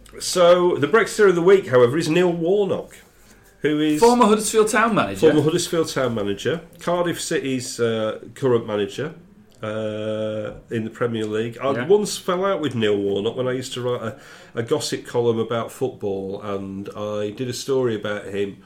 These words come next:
Speaker 1: which I knew to be true.
Speaker 2: <laughs> Right.
Speaker 1: Um,
Speaker 2: <laughs> So it's a good
Speaker 1: or I
Speaker 2: start.
Speaker 1: was told by several sources was true, um,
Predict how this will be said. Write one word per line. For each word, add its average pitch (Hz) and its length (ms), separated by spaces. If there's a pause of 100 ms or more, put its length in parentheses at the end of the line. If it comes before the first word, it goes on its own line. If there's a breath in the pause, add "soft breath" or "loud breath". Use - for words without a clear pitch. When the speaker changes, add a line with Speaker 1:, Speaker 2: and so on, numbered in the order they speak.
(400 soft breath)
Speaker 1:
which - 560
I 107 480
knew 123 400
to - 160
be 113 120
true. 101 560 (120)
Speaker 2:
<laughs> - 160
Right. 143 380
Speaker 1:
Um, 104 840 (100)
Speaker 2:
<laughs> - 60
So - 100
it's 107 120
a 107 40
good 120 80
Speaker 1:
or 139 60
I - 20
Speaker 2:
start. 147 160
Speaker 1:
was - 220
told 160 360
by 143 220
several 147 420
sources 131 520
was 110 160
true, 104 640
um, 101 580